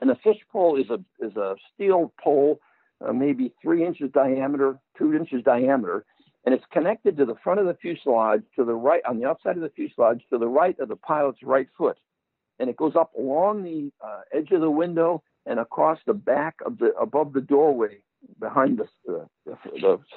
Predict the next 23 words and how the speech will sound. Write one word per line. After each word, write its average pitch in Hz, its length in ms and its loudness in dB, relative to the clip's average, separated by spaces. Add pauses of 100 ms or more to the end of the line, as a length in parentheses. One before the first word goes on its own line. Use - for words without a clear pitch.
you 76 220 -12
know, 87 200 -8
the 104 60 -6
pilot's 110 460 0 (100)
seat. - 220 -4 (920)
And 120 300 4
the 120 80 2
hoist, 208 360 0 (400)
and 123 200 2
it, 104 140 -2 (100)
it, 110 180 -2
where 117 160 4
it's 110 100 -8 (140)
parked 175 300 -2
in 131 220 -4
flight, 175 320 2
is - 120 -10
right 143 240 0
up 117 120 -16
next 139 240 -12
to 127 80 -10
the 104 120 -4
hoist. 151 280 2